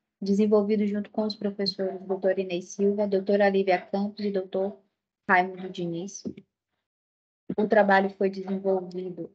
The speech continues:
a partir de dados de uma amostra correspondente ao quadro de professores do curso de design do Departamento de Desenho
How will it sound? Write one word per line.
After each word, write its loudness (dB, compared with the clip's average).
a 2
partir -2
de -2
dados 2
de -8
uma -4
amostra -4
correspondente -6
ao -2
quadro -2
de -20
professores -8
do -10
curso -10
de -8
design -6
do -16
Departamento -6
de -10
Desenho -4